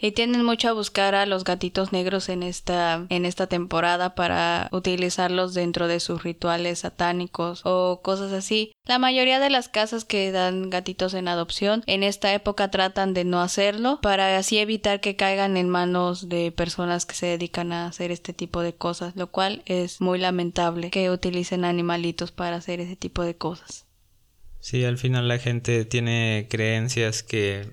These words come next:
Speaker 2: rebasan los límites y uno de esos es el sacrificio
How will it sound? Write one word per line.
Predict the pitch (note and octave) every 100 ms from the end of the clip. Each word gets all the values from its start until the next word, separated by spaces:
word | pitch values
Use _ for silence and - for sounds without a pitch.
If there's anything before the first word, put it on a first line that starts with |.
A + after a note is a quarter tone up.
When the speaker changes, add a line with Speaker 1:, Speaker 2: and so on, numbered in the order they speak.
| B2
Speaker 2:
rebasan | A2 G#2+ G#2+ A2 - A#2 A2 G#2+
los | A2
límites | G#2+ A2+ A#2 A2+ C3 - -
y | A#2+
uno | A#2
de | A2+ G#2+
esos | G#2+ A#2+ A2+
es | A2 -
el | G#2+ G#2
sacrificio | - A#2+ A2+ A2 A2+ G#2+ A2 G2+